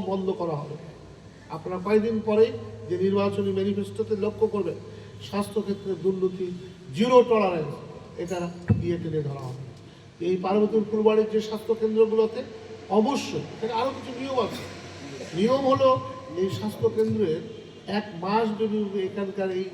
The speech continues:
সিনিয়র সিটিজেন দিয়ে কী করা দরকার তারা ব্রিফ করবে। ডাক্তার থাকে না, ডাক্তার ধরে নয়টা পাঁচটা থাকার পরে ওখানে এসে পয়সা দিয়ে রুগী দেখে, ওখান থেকে শেষ করে কখন চেম্বারে যাবে, ওখান, আমি জানি এই জিনিসগুলো। তো এটা হলো খুব দুঃখজনক, দুর্ভাগ্যজনক। এই জন্যই তো আমি প্রথমেই বলেছি।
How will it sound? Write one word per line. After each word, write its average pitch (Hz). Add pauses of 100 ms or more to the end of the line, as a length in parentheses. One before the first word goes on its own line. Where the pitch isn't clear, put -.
(160)
সিনিয়র 190
সিটিজেন 196
দিয়ে 180 (100)
কী 220
করা 190
দরকার 180 (300)
তারা 185
ব্রিফ 220 (100)
করবে। 147 (500)
ডাক্তার 240
থাকে 180
না, 170
ডাক্তার 196
ধরে 214
নয়টা 208
পাঁচটা 214
থাকার 220
পরে 233 (380)
ওখানে 214
এসে 208
পয়সা 196
দিয়ে 190
রুগী 175
দেখে, 151 (520)
ওখান 214
থেকে 220
শেষ 226
করে 220
কখন 214
চেম্বারে 214
যাবে, 156 (540)
ওখান, 196 (180)
আমি 202
জানি 226
এই 175 (120)
জিনিসগুলো। 143 (640)
তো 466
এটা 254
হলো 269
খুব 262
দুঃখজনক, 190
দুর্ভাগ্যজনক। 220
এই 208
জন্যই 254
তো 254
আমি 226
প্রথমেই 214
বলেছি। 160